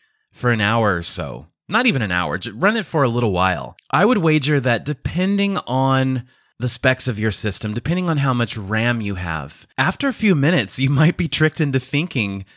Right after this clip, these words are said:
that you've installed it right onto the metal. It is just ridiculously snappy, from animations to just window responsiveness to apps launching.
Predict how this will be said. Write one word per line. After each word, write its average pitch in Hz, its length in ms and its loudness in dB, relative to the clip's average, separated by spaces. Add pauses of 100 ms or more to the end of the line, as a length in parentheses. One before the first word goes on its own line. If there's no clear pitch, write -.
(180)
that 123 140 0
you've 151 600 2
installed 123 560 0
it 110 220 0 (320)
right 117 240 2
onto 139 220 4
the 120 100 0
metal. 123 420 0 (320)
It 143 140 2
is 156 240 0
just 135 560 2
ridiculously 135 880 -2
snappy, 123 600 0
from 113 600 0 (320)
animations 156 920 0
to 107 420 0
just 101 220 -6
window 147 340 0
responsiveness 131 1000 0 (260)
to - 180 -6
apps 127 340 -2
launching. 127 680 0